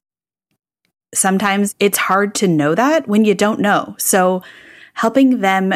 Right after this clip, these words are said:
understand that and helping the group figure out with each other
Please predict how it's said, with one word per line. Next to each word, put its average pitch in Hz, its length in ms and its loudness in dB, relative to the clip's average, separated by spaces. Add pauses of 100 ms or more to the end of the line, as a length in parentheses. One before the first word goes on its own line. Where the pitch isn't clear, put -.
(260)
understand 180 600 0
that 277 200 0
and 214 180 0
helping 254 600 0
the 208 160 -4
group 180 480 -6
figure 180 340 -2
out 175 420 -2 (120)
with 190 240 -2
each 170 240 -4
other 220 440 -2